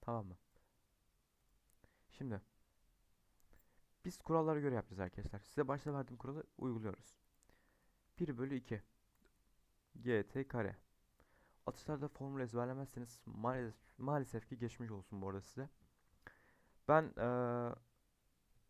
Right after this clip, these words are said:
bu videoyu beğenmenizi ve like atıp yorum yapmanızı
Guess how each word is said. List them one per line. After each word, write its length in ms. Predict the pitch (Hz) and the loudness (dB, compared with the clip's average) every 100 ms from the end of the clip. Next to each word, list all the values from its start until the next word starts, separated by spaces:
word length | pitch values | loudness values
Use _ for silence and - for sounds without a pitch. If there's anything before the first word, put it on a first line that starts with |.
| _ _ _ _ _ _ _ _ _ _ 120 | _ _ _ _ _ _ _ _ _ _ -10
bu 140 | 131 | -6
videoyu 440 | 120 113 113 127 - _ _ - | -4 -2 -2 -4 -8 _ _ -4
beğenmenizi 640 | 135 131 113 110 107 113 123 - _ _ _ _ | 2 2 2 -2 -4 -4 -6 -6 _ _ _ _
ve 60 | 117 | -6
like 320 | 117 120 113 | -2 -2 -2
atıp 300 | 107 113 - - _ _ - | -6 -8 -12 -20 _ _ -4
yorum 200 | 123 113 | -2 0
yapmanızı 460 | 104 110 104 113 | -2 -4 -4 -6